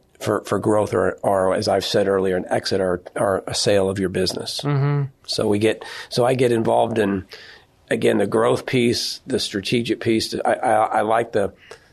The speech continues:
Speaker 1: to walk you through the planning, financial, and transaction. But frankly, it's,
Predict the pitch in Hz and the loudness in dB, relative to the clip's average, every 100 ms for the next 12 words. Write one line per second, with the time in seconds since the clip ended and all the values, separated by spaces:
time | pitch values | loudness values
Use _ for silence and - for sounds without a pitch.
0 | _ - 107 110 104 117 - 110 - 110 | _ -8 -4 0 2 2 0 -2 0 0
1 | 101 98 110 107 104 101 101 98 - 98 | 0 -2 0 0 2 0 -2 -6 -4 0
2 | 101 98 95 95 95 101 - 95 98 101 | 0 0 0 0 0 -2 -2 -2 0 0
3 | 101 101 95 - - - _ - - 107 | -2 -4 -4 -4 -8 -20 _ -8 -2 -2
4 | 95 101 92 82 | 0 0 -2 -4